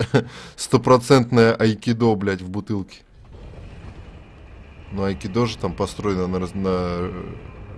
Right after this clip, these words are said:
использовании веса противника против его самого, блядь, и прочей мудрости. Конечно, все мы знаем, что это, скорее всего, тупая показуха. Что это за, блядь, ворона с головой собаки?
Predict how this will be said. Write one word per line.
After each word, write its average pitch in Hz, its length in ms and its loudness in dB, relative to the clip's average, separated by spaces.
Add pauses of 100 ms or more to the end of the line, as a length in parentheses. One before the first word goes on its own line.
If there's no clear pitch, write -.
(160)
использовании 92 560 -2
веса 95 300 -2
противника 95 600 -6
против - 320 -12
его 92 160 -4
самого, 98 800 -2
блядь, 107 400 -2 (460)
и 107 60 -4
прочей 101 400 -2
мудрости. 107 600 -4
Конечно, 95 360 -10
все - 140 -8
мы 95 120 -4
знаем, 90 200 -6
что - 140 -16
это, - 120 -20
скорее 92 200 -10
всего, 92 140 -14
тупая 95 340 -6
показуха. 95 640 -8 (1700)
Что - 220 -14
это 95 180 -8
за, 87 140 -6
блядь, 90 360 -8 (240)
ворона 101 480 0
с 90 60 -8
головой 101 320 -2
собаки? 110 540 -4